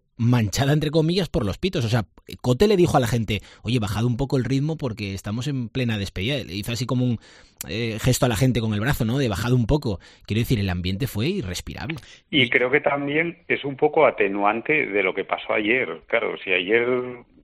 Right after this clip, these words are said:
Speaker 2: ese partido coincide con un partido normal, sin ninguna despedida a Cote ni nada, habría que ver qué, qué ambiente podía haber en el, en el Molinón. En este caso yo creo que,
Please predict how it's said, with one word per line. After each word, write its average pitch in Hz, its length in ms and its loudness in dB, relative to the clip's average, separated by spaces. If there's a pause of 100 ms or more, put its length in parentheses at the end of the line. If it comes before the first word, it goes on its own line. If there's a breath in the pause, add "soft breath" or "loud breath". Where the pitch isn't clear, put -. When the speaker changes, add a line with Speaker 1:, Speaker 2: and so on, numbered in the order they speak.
Speaker 2:
ese 131 320 -4
partido 117 500 2
coincide 98 720 -2 (360)
con 104 180 -4
un 98 80 -8
partido 113 400 4
normal, 110 540 2
sin 104 100 -6
ninguna 101 380 -2
despedida 104 540 4
a 98 40 0
Cote 107 580 4
ni 104 140 -4
nada, 120 340 2 (720 loud breath)
habría 101 300 0
que 117 80 2
ver 123 260 4
qué, 113 460 2
qué 110 60 2
ambiente 92 1600 2
podía 107 260 4
haber 107 160 4
en 107 120 2
el, 95 380 0
en 104 140 0
el 104 100 -2
Molinón. 98 440 0
En 95 120 -6
este 107 220 -4
caso 120 220 0
yo 117 180 0
creo 131 180 4
que, 131 200 2